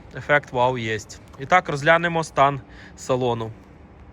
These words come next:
По салону у нас фіксатори всі справні,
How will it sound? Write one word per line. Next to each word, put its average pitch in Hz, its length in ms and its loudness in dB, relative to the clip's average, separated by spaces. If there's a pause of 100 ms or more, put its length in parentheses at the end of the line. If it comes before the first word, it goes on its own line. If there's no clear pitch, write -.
(1400)
По 170 120 6
салону 190 480 6
у - 20 0
нас 135 300 2
фіксатори 160 500 2
всі 143 260 -4
справні, 131 520 0